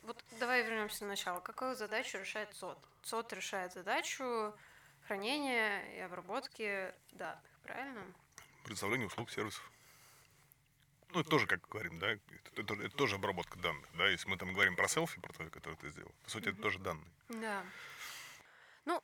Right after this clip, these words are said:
Speaker 1: тут, может быть, единственное развитие, это именно с точки зрения хранения, да, что, а, х-, там,
Speaker 2: Я п-, я
Speaker 1: что
Speaker 2: пыта-
Speaker 1: диски будут всё меньше и меньше занимать место, и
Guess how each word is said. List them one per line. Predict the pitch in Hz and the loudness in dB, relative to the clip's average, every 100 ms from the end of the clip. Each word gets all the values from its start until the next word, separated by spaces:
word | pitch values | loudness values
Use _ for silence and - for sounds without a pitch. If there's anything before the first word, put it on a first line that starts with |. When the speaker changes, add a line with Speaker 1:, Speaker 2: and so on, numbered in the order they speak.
| - | -2
Speaker 1:
тут, | 320 285 | -6 -2
может | 269 285 269 | 0 0 0
быть, | 233 247 240 | -6 -6 -4
единственное | 247 320 269 233 | -2 -2 0 0
развитие, | 220 220 285 - 220 | 0 -2 -2 2 2
это | 214 - | 0 -2
именно | 233 247 226 | -2 -2 -4
с | 208 | -4
точки | 233 226 - | -6 -6 -6
зрения | 208 214 220 214 190 | -4 -2 0 0 -2
хранения, | 185 - 180 262 370 254 | -4 -6 -4 -4 -2 -2
да, | 190 196 233 | -2 -2 -4
что, | - 202 196 190 190 196 - - - - - - | -8 -8 -4 -4 -4 -4 -8 -16 -18 -20 -14 -4
а, | 208 196 196 196 202 - - - - - - | -2 0 0 -2 -2 -6 -10 -18 -20 -18 -6
х-, | - - _ - - | -6 -6 _ -12 -4
там, | 190 | 4
Speaker 2:
Я | 160 | 4
п-, | - 165 147 | 6 6 6
я | 135 | 6
Speaker 1:
что | - | 6
Speaker 2:
пыта- | 151 | 6
Speaker 1:
диски | 277 311 262 | 6 4 0
будут | 262 247 | -4 -2
всё | - | 0
меньше | 240 269 - 240 | 0 2 2 2
и | |
меньше | 247 254 233 | 0 -2 -2
занимать | 208 226 214 214 220 | -2 0 0 -2 0
место, | 269 320 - 208 190 185 | 0 2 0 0 2 0
и | 185 180 175 | -4 -8 -10